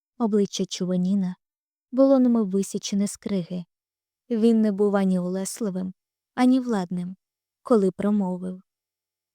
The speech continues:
«У мене немає такого учня, як ти». Можань розреготався.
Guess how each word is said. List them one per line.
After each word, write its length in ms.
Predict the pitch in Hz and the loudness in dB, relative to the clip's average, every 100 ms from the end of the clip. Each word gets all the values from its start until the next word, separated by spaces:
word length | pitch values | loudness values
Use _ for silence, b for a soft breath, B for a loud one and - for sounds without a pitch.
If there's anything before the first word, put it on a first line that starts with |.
| _ | _
«У 160 | - 220 | -2 2
мене 320 | 208 196 196 | 4 4 2
немає 500 | 190 208 220 208 180 | 2 2 2 0 -4
такого 560 | - 180 185 175 190 - | -6 -10 -8 -8 -8 -8
учня, 340 | 196 - 208 | -8 -6 -4
як 280 | 185 190 - | -2 -2 -6
ти». 300 | - 185 170 - _ _ _ _ _ _ _ _ - | -6 -6 -6 -10 _ _ _ _ _ _ _ _ -4
Можань 460 | 294 285 240 220 233 | -2 2 2 2 2
розреготався. 960 | 233 226 226 254 - 185 - - 190 | 0 -2 -2 -4 -4 -6 -8 -12 -14